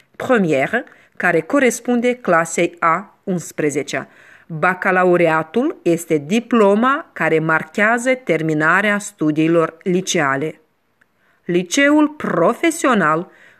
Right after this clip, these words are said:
pregătește elevii pentru o integrare cât mai rapidă în lumea muncii. Anumiți elevi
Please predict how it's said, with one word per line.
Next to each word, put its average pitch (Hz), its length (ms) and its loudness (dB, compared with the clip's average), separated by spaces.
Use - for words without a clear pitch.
pregătește 220 840 0
elevii 220 720 2
pentru 175 320 -2
o 165 160 4
integrare 202 920 0
cât 339 280 2
mai 175 200 2
rapidă 247 520 0
în 180 240 0
lumea 202 500 0
muncii. 165 540 -4
Anumiți 220 560 2
elevi 175 460 2